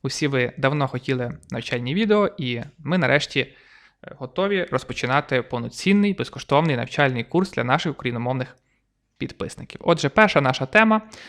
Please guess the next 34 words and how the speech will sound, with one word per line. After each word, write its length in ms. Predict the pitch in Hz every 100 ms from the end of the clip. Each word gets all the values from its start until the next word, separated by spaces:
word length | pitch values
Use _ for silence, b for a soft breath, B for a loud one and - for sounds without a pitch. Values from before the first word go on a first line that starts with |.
| B
стосується 560 | - 139 - 180 175 131
понять 400 | - 143 127 -
інвестицій 580 | 139 123 - 220 220 -
і 160 | - -
криптотрейдингу. 1160 | 147 151 - 147 - - 123 - 131 - - -
Починаємо 440 | - - 170 143 127
ми 220 | 123 - _ -
спочатку, 680 | - - 120 196 214 - 220
і 320 | - 143 123 - -
для 160 | 135 127
того, 260 | 156 131
щоб 280 | - 135 120
розуміти, 560 | 120 131 139 139 - - B B B -
хто 640 | - - 165 139 - -
ми 160 | 143 135
є 140 | 131
на 100 | 120
крипторинку, 720 | - 120 - 151 190 196 190 -
як 360 | 135 160 151
ми 60 | 143
маємо 220 | 127 135
торгувати, 580 | - 135 135 127 120 131
які 240 | 135 -
наші 280 | 151 131 135
цілі 440 | 131 - 160 131 -
і 100 | 139
які 200 | 135 143
наші 280 | 127 127 131
повинні 280 | 131 127 127
бути 320 | 131 131 120
дії 420 | 131 135 135 160
для 120 | 160
досягнення 420 | 160 175 180 190
ціль, 240 | 196 220